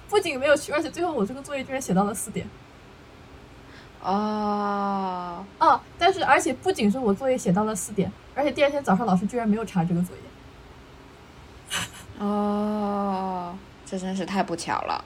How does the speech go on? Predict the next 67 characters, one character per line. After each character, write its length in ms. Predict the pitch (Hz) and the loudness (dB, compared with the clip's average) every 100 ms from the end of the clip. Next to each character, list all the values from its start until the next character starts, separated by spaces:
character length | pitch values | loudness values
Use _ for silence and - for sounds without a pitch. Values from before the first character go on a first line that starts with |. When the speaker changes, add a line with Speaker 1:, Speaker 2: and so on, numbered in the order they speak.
| - | -2
Speaker 1:
啊， 200 | 262 240 | 4 4
非 180 | 233 262 | 4 0
常 160 | 262 226 | 0 0
的 80 | 220 | 0
不 140 | 185 | -4
幸。 260 | - 220 196 | -4 0 2
但 120 | 277 | 2
是 100 | 320 | 2
当 180 | 302 311 | 2 2
时， 240 | 311 262 277 - | 2 -4 -4 -4
我 140 | 220 | 0
记 120 | 226 285 | 2 4
得 100 | 269 | 6
当 160 | 269 | 6
时 80 | 285 | 6
我 60 | 214 | 4
们 100 | 208 | 4
的 80 | 240 | 4
感 180 | 208 | 6
觉 100 | 185 | 6
确 160 | 202 254 | 6 0
实 80 | 233 | 0
很 160 | 226 175 | 0 2
开 200 | 185 196 | 2 2
心， 200 | 180 180 | 2 0
就 140 | 214 | -2
是， 180 | 202 180 - - - - - | -2 -4 -4 -20 -20 -20 -6
就 80 | 240 | 2
当 180 | 240 254 | 6 6
时 60 | |
我 80 | 254 | 8
们 160 | 185 196 | 6 6
决 140 | 214 | 4
定 180 | 196 240 | 4 4
说 160 | 247 214 | 0 4
我 100 | 196 | 8
们 180 | 180 190 | 8 6
要 120 | 214 220 | -2 -4
去 140 | 233 | -2
看 200 | - 226 | 0 0
这 80 | 208 | 0
部 120 | 208 | -2
电 180 | 240 240 | 0 2
影 80 | 196 | 2
的 80 | |
时 180 | 294 - | 0 -2
候。 120 | - 427 - - - - - - - - - | -2 -4 -8 -20 -20 -20 -20 -20 -20 -18 -2
<laughs> 800 | 240 220 233 233 240 208 233 214 240 240 - 403 - - - - - - - 571 571 - - - - - - - - | 0 2 2 2 2 2 2 0 -2 -2 0 -2 -2 -4 -6 -6 -10 -10 -4 -2 -2 -6 -20 -20 -20 -20 -20 -18 2
我 100 | 285 | 2
从 160 | 285 330 | 4 6
来 140 | 349 | 6
没 60 | 359 | 8
有， 100 | 269 | 4
就 100 | 302 | 2
是 60 | |
这 120 | 175 | -4
么 100 | 349 | 0
有 120 | 311 214 | 4 4
动 180 | 269 | 2
力 80 | 262 | 0
写 140 | 262 190 | 2 4
过 140 | 208 | 4
作 180 | 226 220 | 4 2
业， 180 | 208 190 | 2 0
Speaker 2:
嗯。 20 | |
Speaker 1:
但 140 | 233 247 | 0 -2
是， 160 | 254 | 0